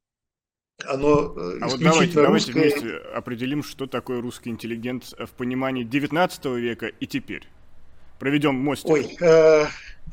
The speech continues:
Speaker 1: э, вы знаете, э, Иван Васильевич, его,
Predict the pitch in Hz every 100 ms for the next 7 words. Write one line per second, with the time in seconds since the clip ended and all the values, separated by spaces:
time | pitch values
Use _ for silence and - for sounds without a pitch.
0 | - - - - - - - 175 185 175
1 | 269 277 - 175 165 - - 160 160 170
2 | - _ _ _ _ 180 208 190 185 185
3 | 277 349 - 175 165 214 208 -